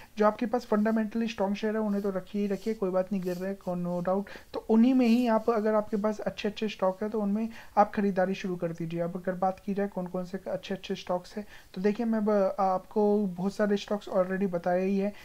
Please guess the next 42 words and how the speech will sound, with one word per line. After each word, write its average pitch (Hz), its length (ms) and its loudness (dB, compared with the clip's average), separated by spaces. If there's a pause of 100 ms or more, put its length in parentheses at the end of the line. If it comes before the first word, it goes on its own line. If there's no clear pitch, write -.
(140)
अगर 190 180 2
मैं 208 140 4
यहाँ 196 160 2
पर 196 140 -2
बताऊँ, 196 400 2
ब्रिटानिया, 180 420 -4
मैं 185 180 0
भी 196 80 -2
काफ़ी 196 280 0
दिन 190 120 -2
से 190 120 -12
सजेस्ट 185 420 -6
कर 185 80 -4
रहा 185 100 0
था, 196 120 0
आज 190 140 -4
तो 196 60 -2
ये 185 60 -4
positive 180 440 -6
में 185 100 -6
ही 185 60 -4
बंद 175 260 -4
हुआ 180 160 -2
है, 202 60 -4 (260)
क्योंकि 196 260 0
ये 208 220 4
अपने 208 300 0
टू 202 200 0
हंड्रेड, 202 420 2
अ, 196 420 2
डीएमए 196 500 2
के 202 140 -2
नीचे 180 260 -4
चल 196 160 -4
रहा 190 200 0
है। 185 120 2
As 190 60 -8
well 185 220 0
as 185 60 -4
बात 180 240 -4
की 185 160 -8
जाए, 196 180 -2